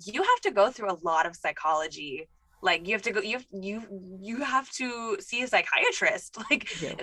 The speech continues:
Speaker 1: more than once. Like, they have to make sure that you're mentally stable, that you're, just that you're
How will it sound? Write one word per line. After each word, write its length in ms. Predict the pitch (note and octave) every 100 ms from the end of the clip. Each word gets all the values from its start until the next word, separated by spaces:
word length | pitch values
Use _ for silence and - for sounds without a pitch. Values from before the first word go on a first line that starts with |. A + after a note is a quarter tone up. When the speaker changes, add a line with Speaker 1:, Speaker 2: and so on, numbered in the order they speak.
| G3+
Speaker 1:
more 300 | A3+ A3+ C4
than 200 | D4+ A#3 F3+
once. 420 | G#3 E3 F#3 -
Like, 220 | G3+ F#3
they 140 | G#3
have 220 | B3+ B3+ A#3+
to 120 | B3
make 200 | G#3+ G3+
sure 240 | - G#3+ G3+
that 160 | F3+
you're 140 | F#3 F3+
mentally 520 | F3 G#3 A3 G#3 G#3
stable, 640 | G3 G3+ G3+ G3 G#3 G3
that 120 | G3 E3
you're, 200 | E3 - - - _ - - F#3+ F#3+ - G3 -
just 320 | A#3 A3 -
that 160 | G#3 F#3+
you're 240 | G3 F3